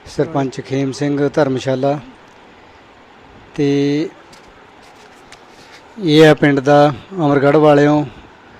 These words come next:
ਸਾਈਡ ਤੋਂ ਆਉਂਦੀ ਸੜਕ,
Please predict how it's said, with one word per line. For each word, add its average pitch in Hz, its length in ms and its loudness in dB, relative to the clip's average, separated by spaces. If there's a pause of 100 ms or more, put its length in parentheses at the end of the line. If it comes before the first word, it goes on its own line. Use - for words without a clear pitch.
(1700)
ਸਾਈਡ 139 340 0
ਤੋਂ 143 300 2
ਆਉਂਦੀ 143 440 -2
ਸੜਕ, 139 540 -2